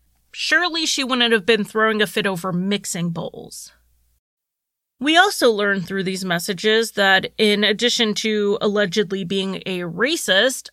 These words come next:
Larissa was also a homophobe, and I say this due to the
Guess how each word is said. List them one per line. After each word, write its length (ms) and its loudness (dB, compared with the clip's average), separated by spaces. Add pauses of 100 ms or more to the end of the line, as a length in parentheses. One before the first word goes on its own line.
Larissa 520 -2
was 140 -2
also 320 2
a 60 4
homophobe, 800 -6 (180)
and 140 -6
I 60 -6
say 240 -2
this 240 0
due 180 -4
to 220 -6
the 380 -2